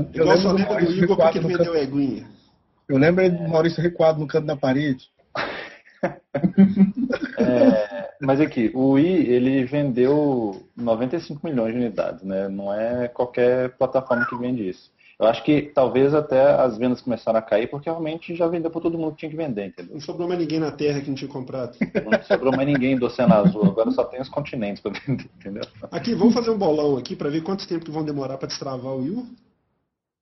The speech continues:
Speaker 2: Quanto tempo vocês
Speaker 1: Já
Speaker 2: acham
Speaker 1: vem
Speaker 2: que vão demorar pra
Speaker 1: destravado, viu?
Speaker 2: destravar ele?
Speaker 1: Ele já vem destravado.
Speaker 2: Eu acho que ele vai ser destravado no lançamento.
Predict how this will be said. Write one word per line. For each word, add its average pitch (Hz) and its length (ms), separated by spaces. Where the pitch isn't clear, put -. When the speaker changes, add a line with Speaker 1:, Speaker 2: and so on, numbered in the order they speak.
Speaker 2:
Quanto 202 160
tempo 208 140
vocês - 100
Speaker 1:
Já 196 60
Speaker 2:
acham 160 80
Speaker 1:
vem 175 100
Speaker 2:
que 175 60
vão 160 100
demorar 185 320
pra 185 40
Speaker 1:
destravado, - 40
viu? 127 120
Speaker 2:
destravar 123 380
ele? - 160
Speaker 1:
Ele 120 80
já 143 160
vem 156 140
destravado. 127 600
Speaker 2:
Eu 151 140
acho 170 160
que - 80
ele 180 60
vai 196 120
ser 190 120
destravado 180 360
no 196 60
lançamento. 156 500